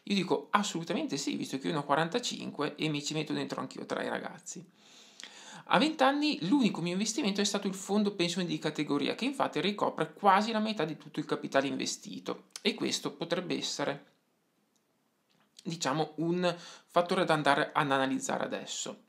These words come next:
Non considero la mia casa come un asset perché ci vivo e non ho intenzione di cambiarla o venderla. E, e questa considerazione è quella che faccio anch'io. Nei miei asset non ho messo la mia casa.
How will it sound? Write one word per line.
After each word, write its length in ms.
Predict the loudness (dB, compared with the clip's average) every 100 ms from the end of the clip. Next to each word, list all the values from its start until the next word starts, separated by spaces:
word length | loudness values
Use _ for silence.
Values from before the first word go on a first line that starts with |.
| -6
Non 160 | -4 0
considero 480 | 0 0 0 2
la 100 | 2
mia 140 | 0 0
casa 260 | 0 -2
come 180 | -2 -4
un 120 | -2
asset 340 | -2 -4 -8 -6
perché 260 | -6 -6
ci 140 | -4 -4
vivo 320 | -4 -6 -6 -2
e 60 |
non 100 | 0
ho 60 | 0
intenzione 380 | 0 -6 -6 -6
di 80 |
cambiarla 760 | -2 -2 -2 -6 -6 -6 -6 -4
o 120 | -2
venderla. 760 | 2 0 0 -2 0 0 0 -4 -20 -18 -18 -18 -18 -20 -20 -20 _ _
E, 440 | _ 6 6 4 0
e 80 | 0
questa 260 | 0 0
considerazione 720 | 0 2 4 4 2 0 0
è 140 | -2 0
quella 200 | 4 4
che 80 | 2
faccio 300 | -2 -2 -6
anch'io. 340 | -6 -6 -6
Nei 340 | -6 -8 -4 -4
miei 240 | -2 -2
asset 400 | -2 -2 -4 -6
non 260 | -6 -2 0
ho 80 | -2
messo 560 | -2 -4 -2 -4 -6 -12
la 160 | -6
mia 200 | -4 -6
casa. 480 | -12 -14 -14 -14 -16